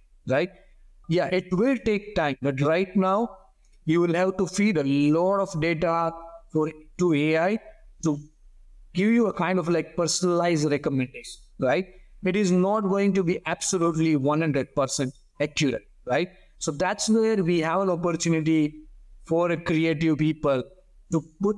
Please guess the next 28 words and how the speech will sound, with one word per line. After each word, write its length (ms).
together 400
a 40
personalized 760
recommendation, 680
personalized 600
strategy, 680
which 200
is 180
very 380
hard, 260
right, 260
for 160
you 140
and 120
for 160
A 180
I 40
to 140
do 120
it, 140
because 260
A 140
I 80
is 260
just 220
reading 360
the 80
pattern, 380